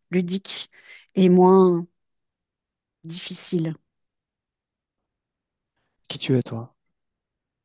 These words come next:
Speaker 1: Moi, je suis, euh, j'allais dire, euh, tout et rien, plusieurs personnes à la fois. Je, je, je, je sais pas.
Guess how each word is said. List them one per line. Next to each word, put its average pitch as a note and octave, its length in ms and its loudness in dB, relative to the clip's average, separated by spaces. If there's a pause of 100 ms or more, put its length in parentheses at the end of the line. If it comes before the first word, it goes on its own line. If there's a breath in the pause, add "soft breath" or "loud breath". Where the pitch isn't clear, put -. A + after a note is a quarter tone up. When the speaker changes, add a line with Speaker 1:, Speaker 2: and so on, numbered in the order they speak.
(2500 loud breath)
Speaker 1:
Moi, G3 120 2
je G#3 140 -2
suis, G3 440 -2
euh, F3+ 300 4 (1200 soft breath)
j'allais G3+ 300 4
dire, G3+ 360 0
euh, F3 360 0 (840)
tout A3+ 200 0
et A3 80 4
rien, G3 340 0
plusieurs F#3+ 340 -12
personnes G3+ 520 0
à F#3+ 80 4
la F3+ 100 0
fois. F3 340 -4
Je, - 220 -12
je, F3 380 -4
je, F3+ 240 -10
je F3 160 -8
sais G#3 220 -2
pas. - 340 -6